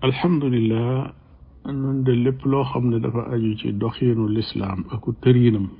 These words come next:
lañ ca xam rek mooy na ko Yonent bi alayhi salaatu wasalaam jàngale woon, saxaaba yi doon ko dunde noona.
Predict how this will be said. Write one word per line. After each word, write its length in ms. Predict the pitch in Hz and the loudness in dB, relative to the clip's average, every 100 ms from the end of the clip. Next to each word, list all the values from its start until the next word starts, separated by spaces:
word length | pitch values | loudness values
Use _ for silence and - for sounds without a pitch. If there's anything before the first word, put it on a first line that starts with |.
| - - - - - - - - - - - - - - | -20 -20 -20 -20 -20 -20 -20 -20 -20 -20 -20 -20 -16 -2
lañ 200 | 123 127 | 2 4
ca 80 | 135 | 2
xam 280 | 127 127 107 | 0 0 0
rek 240 | 110 - | 0 -4
mooy 580 | 117 110 113 113 127 135 - - - - | -2 0 2 0 0 -4 -16 -20 -20 -6
na 160 | 127 120 | -2 0
ko 120 | 123 | 2
Yonent 280 | 120 120 110 | 2 2 0
bi 100 | 117 | -2
alayhi 260 | 110 113 104 | -2 -2 -2
salaatu 380 | - 113 107 110 | -4 -4 -4 -4
wasalaam 400 | 104 113 110 110 | -2 -2 -2 -2
jàngale 400 | 107 107 104 104 | -2 -2 -2 -2
woon, 260 | 107 117 | -2 -2
saxaaba 460 | 113 113 110 120 113 | -4 -6 -4 -2 0
yi 100 | 107 | 0
doon 220 | 107 113 | 0 -2
ko 100 | 113 | -2
dunde 300 | 113 120 117 113 | 0 2 4 4
noona. 300 | 120 113 | 4 2